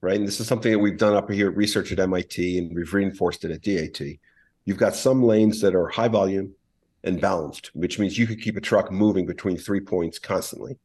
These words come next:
And that goes to dedicated. Then at the other extreme, you've got some lanes that you might have one load a year, five loads a year. And it's, it don't even bother contracting it 'cause it's so irregular.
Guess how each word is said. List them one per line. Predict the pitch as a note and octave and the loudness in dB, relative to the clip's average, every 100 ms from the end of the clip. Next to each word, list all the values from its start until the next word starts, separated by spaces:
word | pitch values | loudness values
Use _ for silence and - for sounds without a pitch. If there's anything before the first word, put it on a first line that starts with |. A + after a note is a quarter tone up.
| _ _ _ _ - | _ _ _ _ -8
And | F2 | 0
that | A2+ A#2 | 0 2
goes | A2 - | 2 2
to | |
dedicated. | D#2+ G2 F#2 - C#2 - - _ _ _ _ - | 0 2 2 0 -8 -8 -16 _ _ _ _ 0
Then | A2 | 2
at | G#2+ | 4
the | A2 | 4
other | C3+ C3 A2 - | 4 4 2 -4
extreme, | - A2 G2+ | -4 0 0
you've | G2 | 2
got | G2+ F#2+ | 0 0
some | - C#3+ C3+ | 0 0 2
lanes | F#2 F2+ F#2+ - - | 0 0 -2 -8 -2
that | G2+ | 0
you | A2 | 2
might | G#2 G#2+ | 2 2
have | G2+ | 0
one | F#2 G#2 G#2+ | 2 2 4
load | G#2 | 4
a | F#2+ | 2
year, | F2+ D#2 - _ _ _ _ _ - | -2 -6 -8 _ _ _ _ _ -4
five | A#2 A2+ G2 | 2 2 2
loads | F#2 E2 | -2 -4
a | D#2+ | -8
year. | - - _ _ _ _ - | -10 -12 _ _ _ _ 0
And | F#2 G2 | 2 2
it's, | F2+ F#2 - - | 0 -4 -6 -4
it | F#2+ | -4
don't | C#3 C#3 | 0 2
even | C#3+ A2+ | 2 0
bother | A#2 A#2 | 0 0
contracting | A2 B2 A#2 - - E2+ - D2+ | 0 0 0 -2 -6 -6 -4 -10
it | - | -8
'cause | F#2 | -6
it's | F2+ - | -6 -4
so | - A2 | 2 4
irregular. | G#2+ G2 A2+ F#2 D#2 - | 4 4 2 2 -4 -6